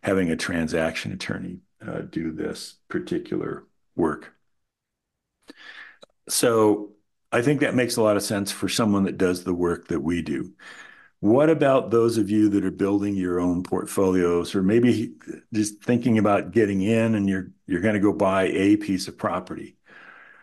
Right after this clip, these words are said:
Well, I absolutely would recommend that you have an attorney that you're working with and one that is experienced in real estate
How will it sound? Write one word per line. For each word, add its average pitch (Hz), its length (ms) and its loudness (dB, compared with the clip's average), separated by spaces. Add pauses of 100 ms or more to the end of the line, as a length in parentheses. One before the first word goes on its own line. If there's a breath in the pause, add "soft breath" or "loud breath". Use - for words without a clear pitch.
(260 loud breath)
Well, 123 460 0
I 98 360 2
absolutely 143 600 2
would 104 200 4
recommend 101 460 0
that - 60 -6
you 104 120 0
have 90 160 0
an 95 80 0
attorney 95 500 0
that 90 220 -4
you're 87 100 -2
working 107 460 2
with - 280 -16
and 90 300 0
one 101 280 2
that 95 120 2
is 90 180 -2
experienced 107 800 0
in 90 160 0
real 90 220 2
estate 87 500 -4